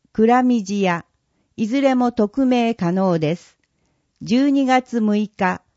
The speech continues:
二十日、一月十七日のいずれも火曜日、十三時半から十四時半まで。電話、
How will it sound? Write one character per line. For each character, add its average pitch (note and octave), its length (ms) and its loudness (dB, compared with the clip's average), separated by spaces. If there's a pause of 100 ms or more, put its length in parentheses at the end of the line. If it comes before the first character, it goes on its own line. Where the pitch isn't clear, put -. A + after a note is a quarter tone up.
(160)
二 F#3 220 -2
十 - 180 -20
日、 G3 320 -2 (500)
一 B3+ 280 -2
月 C4 340 0
十 C4+ 300 0
七 C4+ 280 -4
日 A#3 380 -2
の G#3+ 260 -2 (160)
い G#3 140 -6
ず C4+ 160 -2
れ C4 140 2
も A#3 180 0
火 G3+ 220 0
曜 G#3 300 4
日、 C3 220 -4 (380)
十 C4+ 260 0
三 C#4 320 0
時 C4+ 140 0
半 C4 300 0
か F#3 180 -2
ら C#3+ 240 -2 (160)
十 B3+ 320 0
四 C4+ 160 2
時 B3+ 160 -4
半 A3 340 -4
ま B2+ 160 -4
で。 B2 220 -10 (640)
電 F#3+ 340 0
話、 E3 280 -2